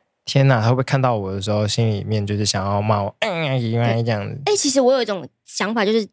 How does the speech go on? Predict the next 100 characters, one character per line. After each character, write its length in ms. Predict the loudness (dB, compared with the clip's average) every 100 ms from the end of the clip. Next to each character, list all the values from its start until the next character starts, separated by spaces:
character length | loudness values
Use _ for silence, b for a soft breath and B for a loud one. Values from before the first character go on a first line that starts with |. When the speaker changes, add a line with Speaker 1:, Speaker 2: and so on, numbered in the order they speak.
| -6
Speaker 2:
去 160 | 0
他 180 | 2 4
健 140 | 4
身 140 | 4 2
房 100 | 2
的 60 | 0
男 200 | 0 2
性 120 | 0
可 100 | 0
能 100 | 0
都 60 |
跟 100 | 2
他 80 | 2
差 120 | 0
不 120 | -4 -8
多。 260 | -12 -14 -18 _ _ _ _ _ _ -2
因 100 | 2
为 40 |
健-， 160 | 4 2
健 140 | 2 2
身 80 | 4
房 100 | 2
其 120 | 2
实 100 | 2
就 100 | 2
是 240 | 2 2 0
大 160 | 0 0
家 120 | 2
会 180 | 2 0
觉 160 | 2
得 60 | 2
是 100 | 2
一 20 |
个 100 | 2
相 160 | 2 2
对 120 | 2
阳 160 | 2
刚 180 | 0 -4
的 60 | -2
地 180 | -2 -2
方， 180 | -4 0
女 160 | 4 4
生， 200 | 4 2
Speaker 1:
嗯。 20 |
Speaker 2:
因 60 |
为 80 | 2
才， 140 | 2 2
才 120 | 2
会 60 | 2
有 80 | 2
专 180 | 2
属 140 | 2 2
给 140 | 0
女 120 | 0
性 120 | 2 0
的 80 | 0
健 140 | 0
身 180 | -2 -4
房 120 | -6
啊。 200 | -8 -10 -4
Speaker 1:
对。 200 | 2 2 2
Speaker 2:
就 80 | 0
大 120 | 2
家 140 | 0
可 120 | -2 0
能 60 |
会 80 | 2
有 20 |
点 120 | 0
不 60 | 0
太 160 | -2 -2
自 200 | -2 -4
在。 280 | -4 -6 -8 _ _ _
对， 80 | 2
所 100 | 4
以 60 | 4
其 120 | 2
实 60 | 2
他 160 | 2
的 60 | 4
健 120 | 4
身 80 | 2
房 100 | 0
我 100 | -4 0
有 140 | 4
一 40 | 4
点 120 | 4
不 60 |
太 120 | 2 0
敢 160 | -2 -6
去， 180 | 0
因 60 | 4
为 40 |
我 80 | 6
会 80 | 4
觉 140 | 0
得 60 | -2
大 180 | 0 -2
家 260 | 0 -2 0
的 280 | 0 0